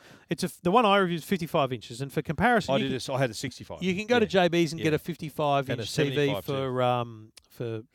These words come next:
Speaker 1: eight hundred dollars, maybe six hundred.
Speaker 2: Yeah, yep.
Speaker 1: You can go to J B's and get a, an oled T V for three grand. So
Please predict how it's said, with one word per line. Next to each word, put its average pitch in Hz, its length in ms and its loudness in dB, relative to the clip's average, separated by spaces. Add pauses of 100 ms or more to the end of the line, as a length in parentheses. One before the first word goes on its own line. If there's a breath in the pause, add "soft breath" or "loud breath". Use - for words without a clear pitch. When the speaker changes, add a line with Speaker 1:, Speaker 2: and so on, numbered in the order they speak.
(160)
Speaker 1:
eight 160 100 2
hundred 214 220 -10
dollars, 311 260 -6
maybe 320 180 -2
six 233 220 -6
hundred. 330 320 -4
Speaker 2:
Yeah, 110 80 -14
yep. - 120 -14
Speaker 1:
You 175 120 -2
can 202 80 -10
go 208 140 6
to 196 80 4
J 190 160 4
B's 175 180 2
and 170 100 -8
get 165 120 2
a, 160 400 4
an 160 280 0
oled 208 380 0
T 190 140 -2
V 185 140 0
for 190 180 -6
three 240 200 -6
grand. 214 340 -2
So 180 200 4